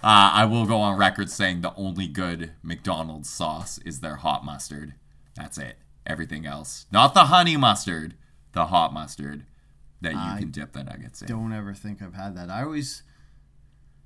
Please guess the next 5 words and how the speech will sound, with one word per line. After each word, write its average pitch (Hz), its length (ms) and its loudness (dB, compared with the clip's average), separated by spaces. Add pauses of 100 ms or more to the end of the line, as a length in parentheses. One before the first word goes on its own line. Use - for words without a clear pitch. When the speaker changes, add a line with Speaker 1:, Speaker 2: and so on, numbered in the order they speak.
(140)
Speaker 2:
actually, 127 720 0 (580)
I 110 100 -10
just 101 220 -10
go 101 80 -10
sauceless. - 880 -14